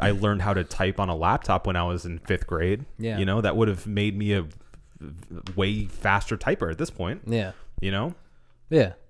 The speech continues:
Speaker 1: So it, it's just a, a transition of skill,
Speaker 2: Yeah.
Speaker 1: really.
Speaker 2: Yeah. That, and I see, like, people compare that all the time. Like, you know, "Ah, these kids, they don't know, they don't even know how to write their own fucking name in cursive. You know, we're, they're gonna grow up and they're not even gonna know how to write." And it's like, yeah, who gives a shit?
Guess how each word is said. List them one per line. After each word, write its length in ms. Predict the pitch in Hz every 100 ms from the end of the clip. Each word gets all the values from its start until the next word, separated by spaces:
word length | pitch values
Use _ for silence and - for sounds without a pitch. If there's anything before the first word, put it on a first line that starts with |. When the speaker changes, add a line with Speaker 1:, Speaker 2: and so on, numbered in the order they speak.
| -
Speaker 1:
So 280 | - 110 110
it, 240 | 101 113 113
it's 200 | 131 -
just 200 | 127 -
a, 500 | 113 98 87 95 92
a 40 |
transition 540 | 85 120 107 101 - 95
of 100 | 78
skill, 500 | - - 165 76 - -
Speaker 2:
Yeah. 80 | -
Speaker 1:
really. 300 | 95 78 82 - - - -
Speaker 2:
Yeah. 300 | 196 110 98 -
That, 220 | 226 208
and 140 | 208
I 60 | 202
see, 280 | 208 254 202
like, 200 | 202 208
people 240 | 285 254
compare 360 | - 156 165 170
that 140 | 135
all 120 | 120 113
the 80 |
time. 460 | 104 147 139 113 104 - - - - -
Like, 220 | 117 113 143
you 80 |
know, 220 | 123 101 107
"Ah, 320 | 123 107 98
these 200 | 95 95
kids, 360 | - 135 120 -
they 100 | 113
don't 100 | 110
know, 80 | 107
they 120 | 135
don't 140 | 147 131
even 140 | 113
know 60 | 113
how 60 |
to 80 | 107
write 240 | 104 113 -
their 140 | 107
own 100 | 110
fucking 460 | 104 110 - 98 110
name 360 | 143 151 131 110
in 100 | 101
cursive. 420 | 110 101 - 92 - - -
You 100 | 147
know, 100 | 123
we're, 260 | 101 139 143 - - -
they're 100 | 156
gonna 200 | 143 110
grow 260 | 127 139
up 220 | 139 131 120
and 100 | 135
they're 80 |
not 160 | 143 127
even 180 | 127 120
gonna 160 | 117 110
know 180 | 117 120
how 140 | 120
to 80 | 101
write." 240 | 101 147 117
And 80 |
it's 140 | 117 127
like, 240 | 113 -
yeah, 120 | 294
who 100 | 277
gives 320 | 202 277 285 202
a 60 |
shit? 360 | - 117 87